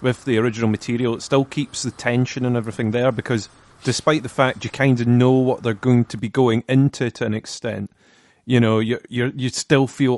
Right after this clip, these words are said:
all that tension, you know, because all the characters around are sort of ignorant and going, "Yeah, well, it's gonna be nothing. We're gonna be able to deal with this easy." Uh,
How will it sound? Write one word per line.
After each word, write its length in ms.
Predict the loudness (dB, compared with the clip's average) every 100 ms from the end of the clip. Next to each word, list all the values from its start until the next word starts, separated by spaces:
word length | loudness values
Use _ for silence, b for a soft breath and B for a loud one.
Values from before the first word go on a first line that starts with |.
| 2
all 260 | 2 2
that 260 | 2 0 0
tension, 540 | 0 0 0 -4 -8 -10 b b b b 0
you 80 |
know, 60 | 0
because 240 | 0 -2
all 180 | 2 2
the 80 | 0
characters 480 | 0 0 0 -6 -4
around 420 | 0 2 2 2
are 40 | -2
sort 180 | -8
of 180 | -8 -8
ignorant 540 | -4 0 2 2 0 0
and 140 | -2
going, 420 | 0 0 0 -2 -6 -8
"Yeah, 260 | -2 2
well, 300 | 4 4 2
it's 160 | -2 -6
gonna 220 | 0 2
be 80 | 4
nothing. 240 | 2 0 0
We're 100 | 0
gonna 160 | 0
be 60 | 0
able 100 | -2
to 80 | -4
deal 160 | -4 -2
with 80 | 0
this 160 | 0
easy." 340 | 2 2 0 -8 b b b b
Uh, 60 | -6